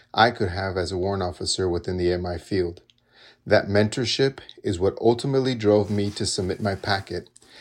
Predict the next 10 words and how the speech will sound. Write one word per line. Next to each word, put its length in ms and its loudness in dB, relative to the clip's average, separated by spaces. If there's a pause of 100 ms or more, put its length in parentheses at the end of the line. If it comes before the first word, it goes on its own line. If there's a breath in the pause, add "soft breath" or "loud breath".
(260 loud breath)
and 100 2
I 60 6
was 160 4
very 280 6
fortunate 680 2
and 160 -2
blessed 340 0
to 60 -6
be 120 -4
selected. 580 -4